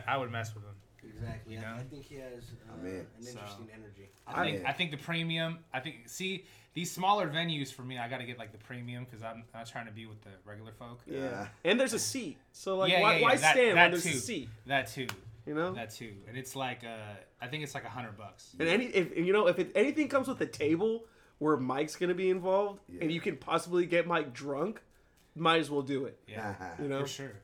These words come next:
Speaker 1: So I'm still, still, still thinking,
Speaker 3: <laughs>
Speaker 1: still thinking about that one. It's probably on this list I have. It's probably, like, top three
Speaker 3: So.
Speaker 1: things to go to. This next one though, this next one, it is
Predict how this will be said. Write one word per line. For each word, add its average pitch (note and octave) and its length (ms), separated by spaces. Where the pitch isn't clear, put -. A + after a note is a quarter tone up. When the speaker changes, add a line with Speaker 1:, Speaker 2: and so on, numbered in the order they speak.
Speaker 1:
So C#3 160
I'm C#3+ 100
still, F3+ 260
still, F3+ 300
still - 260
thinking, E3+ 280
Speaker 3:
<laughs> - 220
Speaker 1:
still G#3 220
thinking G#3 200
about F3+ 220
that F3+ 200
one. F3 120
It's D#3 80
probably F3 560
on D3+ 180
this C3+ 160
list D#3 280
I E3 100
have. E3+ 260
It's C#3 100
probably, C#3 560
like, A#2+ 240
top A2+ 300
three B2 420
Speaker 3:
So. E2 520
Speaker 1:
things C3+ 220
to C3 80
go C3+ 180
to. D3+ 340
This C#3+ 280
next E3 280
one C#3 220
though, G#2 280
this C3+ 200
next D#3+ 280
one, F#3+ 360
it B2+ 400
is A#2+ 520